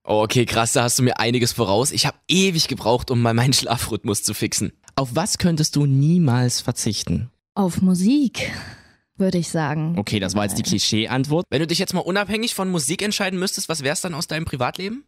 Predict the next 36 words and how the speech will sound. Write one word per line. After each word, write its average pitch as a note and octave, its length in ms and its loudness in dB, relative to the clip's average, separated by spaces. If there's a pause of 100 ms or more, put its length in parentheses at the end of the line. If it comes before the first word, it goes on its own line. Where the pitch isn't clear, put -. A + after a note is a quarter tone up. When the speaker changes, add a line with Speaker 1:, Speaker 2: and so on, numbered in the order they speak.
Speaker 2:
Äh, F3+ 580 2
auf F3+ 400 0
Essen. E3 680 0
Oh F3+ 120 2
mein E3+ 200 2
Gott. E3 300 -4
Es - 160 -4
gibt G3 160 0
ja F#3+ 100 0
so F#3 180 0
Leute, F#3 360 0
die F#3 260 2 (320)
ihr - 180 0
Essen A3 240 2
so G#3 60 4
ersetzen G#3 480 0
durch G3+ 140 2
irgendwelche G3 420 0
Drinks G#3 420 2
oder F3+ 280 0
so, F#3 340 2 (400)
äh, F#3 300 0
die F#3 160 2
so F#3 80 2
alle F#3+ 260 2
Nährstoffe F#3+ 420 0
drin F#3 260 0
haben. F#3 320 2
Ich F#3 160 -2
finde G3 160 0
das - 80 -4
das G3 100 0
Schrecklichste. - 640 -2
Ich F#3 200 0
muss F#3+ 180 2
ja F3 280 0